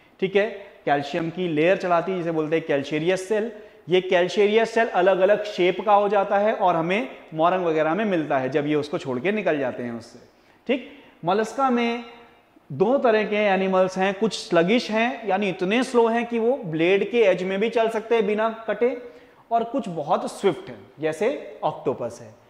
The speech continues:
Octopus में भी हमें कुछ special तरह के characters दिखाई देते हैं, जैसे camouflage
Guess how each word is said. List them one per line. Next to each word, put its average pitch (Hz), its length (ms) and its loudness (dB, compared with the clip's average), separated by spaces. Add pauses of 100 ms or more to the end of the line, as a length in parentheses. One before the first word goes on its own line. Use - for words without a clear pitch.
(340)
Octopus 240 540 2
में 247 120 -2
भी 247 120 0
हमें 226 200 -2
कुछ 233 160 0
special 220 560 2
तरह 190 280 4
के 196 140 2
characters 190 440 2
दिखाई 190 280 2
देते 190 220 2
हैं, 190 100 -2
जैसे 160 400 0
camouflage 185 540 2